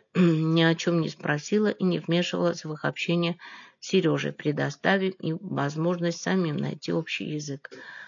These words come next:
Она вошла в свою комнату, огляделась, представила, что однажды Дима не вернётся домой. Она останется тут совершенно одна. Ощутила безмерную тоску и заплакала.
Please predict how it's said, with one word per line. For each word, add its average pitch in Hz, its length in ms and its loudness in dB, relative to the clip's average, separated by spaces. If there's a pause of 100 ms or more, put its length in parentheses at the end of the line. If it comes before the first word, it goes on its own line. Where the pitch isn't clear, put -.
(120)
Она 262 280 4
вошла 214 340 2
в 196 60 -8
свою 151 260 0
комнату, 208 560 -2
огляделась, 160 720 -2 (340)
представила, 240 720 2
что - 200 -2
однажды 190 460 2
Дима 196 360 2
не 202 180 4
вернётся 196 600 0
домой. 143 480 -4 (380)
Она 247 300 2
останется 196 500 0
тут 170 240 -4
совершенно 202 720 0
одна. 143 460 -4 (580)
Ощутила 180 600 2
безмерную 160 640 -2
тоску - 440 -4
и 180 80 2
заплакала. - 800 -8